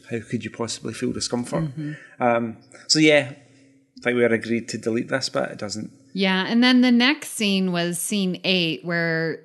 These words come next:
Speaker 2: they're talking, uh, specifically with Picard, and Moriarty wants to,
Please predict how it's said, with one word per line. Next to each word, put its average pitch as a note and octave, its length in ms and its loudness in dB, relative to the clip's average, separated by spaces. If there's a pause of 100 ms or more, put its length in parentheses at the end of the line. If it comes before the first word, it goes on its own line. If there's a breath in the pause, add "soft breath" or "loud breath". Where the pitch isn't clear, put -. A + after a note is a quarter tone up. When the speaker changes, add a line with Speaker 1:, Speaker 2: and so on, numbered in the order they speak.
(160)
Speaker 2:
they're E3+ 340 -2
talking, F3 960 -2
uh, D3+ 440 -4 (240)
specifically F3 680 -6
with D3+ 180 -4
Picard, E3+ 520 -2
and D#3 120 -4
Moriarty D3+ 580 -2
wants C#3+ 460 -4
to, D3 400 -4